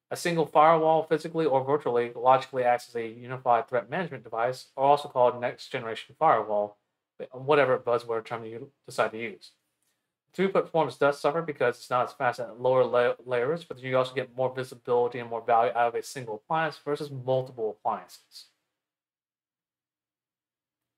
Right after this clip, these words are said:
The other one that you want to consider is the budget. Do you need to have professional services come help you install it? Are you new to firewalls? Well, you might have a statement of work with that. Do you already have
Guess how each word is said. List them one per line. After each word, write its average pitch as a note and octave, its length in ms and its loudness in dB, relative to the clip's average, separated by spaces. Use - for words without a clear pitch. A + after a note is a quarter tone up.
The E3+ 80 0
other G3+ 120 2
one D#3 220 0
that C3 120 -6
you C3 60 -8
want B2 120 -4
to - 20 -18
consider B2 300 -4
is A#2 180 -8
the B2+ 80 -6
budget. A#2+ 360 0
Do C3+ 80 -14
you C3+ 100 -8
need D3 160 -6
to C#3+ 80 -2
have C#3 240 0
professional B2 360 -4
services C3 540 -4
come B2 140 -8
help B2+ 280 -8
you B2+ 60 -14
install A2 400 -2
it? - 420 -16
Are A#2 60 -8
you A#2+ 100 -14
new C3 220 -8
to C3+ 100 -6
firewalls? G#2 760 -6
Well, E3+ 180 0
you D#3 80 -8
might D3 180 0
have D3 140 2
a D3 40 -4
statement D3 260 -4
of C3+ 100 -6
work D#3 240 0
with E3+ 200 -2
that. - 140 -16
Do C#3+ 80 -2
you - 20 4
already C#3+ 200 2
have C#3+ 460 0